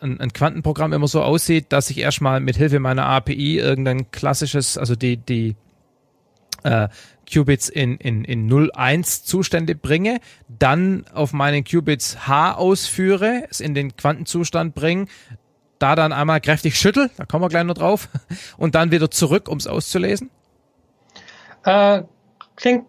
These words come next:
Speaker 2: klingt gut. Also was ich mache am Anfang eines Alg-, Algorithmus ist eigentlich immer die Superposition hervorrufen. Also alle
Speaker 1: Ja.
Speaker 2: Zustände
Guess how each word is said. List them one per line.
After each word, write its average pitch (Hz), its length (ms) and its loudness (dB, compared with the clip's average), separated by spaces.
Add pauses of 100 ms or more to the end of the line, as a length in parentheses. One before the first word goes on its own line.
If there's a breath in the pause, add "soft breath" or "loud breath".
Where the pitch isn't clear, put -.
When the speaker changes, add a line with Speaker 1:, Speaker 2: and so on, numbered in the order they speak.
(120)
Speaker 2:
klingt 185 240 0
gut. 226 280 0
Also 160 280 2
was 165 200 0
ich 151 120 -8
mache 175 240 0
am 160 340 -2
Anfang 156 340 -2
eines 139 280 -2
Alg-, 123 300 -4
Algorithmus 135 680 0
ist 135 100 -14
eigentlich 135 480 0 (580)
immer 151 280 4
die 135 80 2
Superposition 120 1040 -4 (120)
hervorrufen. 117 680 0
Also 123 220 2
alle 147 240 4
Speaker 1:
Ja. 139 40 2
Speaker 2:
Zustände 131 760 0